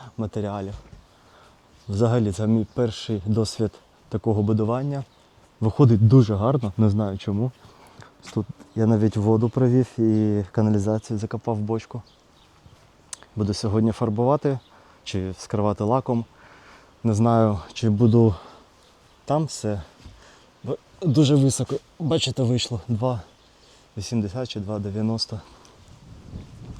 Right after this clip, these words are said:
Це одна із, один із моїх проєктів в цьому році. А газончик, це я робив у прошлому році.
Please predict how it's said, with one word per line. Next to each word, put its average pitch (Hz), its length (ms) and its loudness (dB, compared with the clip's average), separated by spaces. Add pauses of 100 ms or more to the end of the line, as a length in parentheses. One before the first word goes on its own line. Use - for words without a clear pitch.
(220)
Це 120 280 4
одна 104 360 0
із, 135 260 0 (640)
один 127 320 6
із 139 200 4 (120)
моїх 123 260 2
проєктів 127 600 2 (1040)
в - 20 -14
цьому 123 240 6
році. 120 300 2 (100)
А 120 580 0 (160)
газончик, 127 600 0 (840)
це 127 480 0 (280)
я 107 200 -2
робив 110 340 0 (500)
у 123 80 0
прошлому 107 600 -2 (300)
році. 107 400 -8